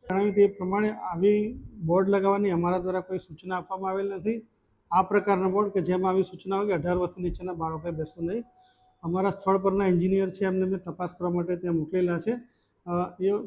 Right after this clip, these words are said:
અ, તેઓ એમને સૂચના આપશે અને રાઇડના જે સેફ્ટી નિયમો છે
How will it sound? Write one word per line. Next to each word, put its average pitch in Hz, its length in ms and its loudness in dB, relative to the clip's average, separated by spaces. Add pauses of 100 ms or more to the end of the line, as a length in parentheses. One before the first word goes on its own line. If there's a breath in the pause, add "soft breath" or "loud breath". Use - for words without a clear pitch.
(200)
અ, 175 180 0
તેઓ 196 340 4
એમને 190 200 2
સૂચના 190 420 0
આપશે 185 320 2 (520 soft breath)
અને 190 120 0
રાઇડના 190 540 4
જે 214 120 6
સેફ્ટી 214 440 2
નિયમો 202 320 6
છે 190 420 4